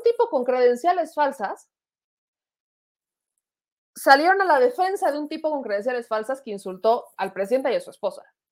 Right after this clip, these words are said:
Indignadísimos porque lo habían exhibido, trepadísimos en la lámpara, que es que cómo se les ocurre, por qué lo exhibieron en la mañanera, sí hay que ser solidarios, pero no manchen. Perdón,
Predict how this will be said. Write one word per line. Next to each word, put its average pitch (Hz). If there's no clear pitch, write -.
Indignadísimos 294
porque 247
lo 233
habían 254
exhibido, 220
trepadísimos 294
en 226
la 208
lámpara, 262
que 262
es 262
que 240
cómo 233
se 190
les 165
ocurre, 277
por 196
qué 214
lo 202
exhibieron 190
en 185
la 156
mañanera, 214
sí 226
hay 202
que 196
ser 196
solidarios, 196
pero -
no 127
manchen. 311
Perdón, 320